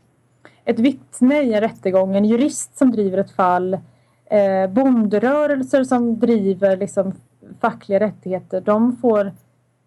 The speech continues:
svenska fredsobservatörer med liksom västar och, eh,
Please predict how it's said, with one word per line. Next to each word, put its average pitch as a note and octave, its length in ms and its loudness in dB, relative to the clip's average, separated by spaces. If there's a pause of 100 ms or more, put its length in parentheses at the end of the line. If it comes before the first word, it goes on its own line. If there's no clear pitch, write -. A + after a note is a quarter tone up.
(160)
svenska A3 600 0
fredsobservatörer F#3 1160 -2 (440)
med G3+ 340 0
liksom G3 280 -4
västar F#3+ 800 -2
och, - 360 -8
eh, F#3 300 -4